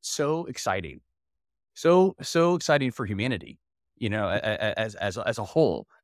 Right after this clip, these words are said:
to be able to get us out of, like, for example, like, indoor vertical farming. There's an example of something that has changed the world, right? Right? People, we've been innovating in farming for ten thousand years, right? I think we've, we've probably peaked,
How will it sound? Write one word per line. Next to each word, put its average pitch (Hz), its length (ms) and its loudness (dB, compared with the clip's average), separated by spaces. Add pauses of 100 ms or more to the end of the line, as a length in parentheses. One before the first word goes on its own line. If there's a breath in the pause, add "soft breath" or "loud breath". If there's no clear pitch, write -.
to 117 100 -6
be 107 100 -2
able 113 140 -2
to 101 80 -4
get 139 240 0
us 151 200 0
out 123 260 0
of, 107 200 -4
like, 113 140 -4 (100)
for 117 100 -10
example, 107 380 -8
like, 85 140 -6 (100)
indoor 131 220 2
vertical 110 300 0
farming. 101 340 -2 (340)
There's 127 200 0
an 123 80 0
example 107 380 -6
of 92 60 -10
something 101 340 -8
that 95 100 -8
has 90 100 -10
changed 90 340 -10
the 98 60 -10
world, 73 340 -10
right? 98 240 0
Right? 113 280 -2
People, 165 360 -2 (560)
we've 151 120 -6
been 135 100 0
innovating 131 480 2
in 95 60 -8
farming 123 240 0
for 101 100 -10
ten 131 180 -6
thousand 110 300 -6
years, - 300 -12 (460)
right? 104 160 2
I 113 60 -2
think 135 200 -4
we've, 120 200 0
we've 113 140 -4
probably 120 240 -2
peaked, - 380 -8